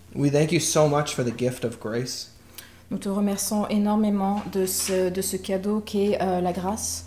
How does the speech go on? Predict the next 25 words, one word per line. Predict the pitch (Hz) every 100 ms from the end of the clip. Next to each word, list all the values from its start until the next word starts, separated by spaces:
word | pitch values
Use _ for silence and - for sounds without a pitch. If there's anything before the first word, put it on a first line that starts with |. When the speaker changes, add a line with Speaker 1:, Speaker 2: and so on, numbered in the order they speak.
| - -
Speaker 1:
We | 135
are | 135 127 - -
absolutely | 143 151 - 139 135 - 143 143 123
and | 127
completely | 123 120 - 135 - 143 135 131 - - - - - 135
unworthy | 131 127 117 120 107 95
of | -
it. | - - - - - - - - 208
Speaker 2:
Nous | 202
sommes | 202 196
complètement | 226 220 214 226 226 208
et | 180
absolument, | 214 - 226 208 202 202 208 202 190
euh, | 180 180 175 170 160 - -
nous | - 214
ne | 214 196
méritons | 190 208 208 202 180
pas | 165
ça. | - 160 - - - - - - -
Speaker 1:
Yet | 135 139 120
you | 139 135
loved | 131 135
us | 127 -
so | 139 131
much, | 127 127 123 -